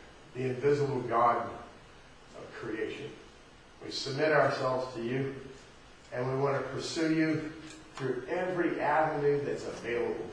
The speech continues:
to us, even the ones that seem like a challenge to our faith. If we understand it properly, they're not,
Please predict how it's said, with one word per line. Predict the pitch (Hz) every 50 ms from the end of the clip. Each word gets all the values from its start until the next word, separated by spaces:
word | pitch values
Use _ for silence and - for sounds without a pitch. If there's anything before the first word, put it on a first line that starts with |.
| - -
to | - 95 95 95
us, | 95 95 95 - - - - - - - - - - - - - - - - 170
even | 165 - 208 196
the | 170 156
ones | 139 139 147 160 - - - -
that | -
seem | - - 170 170 165
like | 160 127 -
a | - -
challenge | - 143 143 147 151 147 143 - -
to | 143 139
our | 127 127
faith. | - - 143 131 113 - - - -
If | - - -
we | 127 123
understand | 135 135 131 120 - - - 135 127 123 123
it | - - -
properly, | - 117 113 113 117 - - 90 92 95 98
they're | 101 101 95 90 87
not, | 85 85 85 85 - -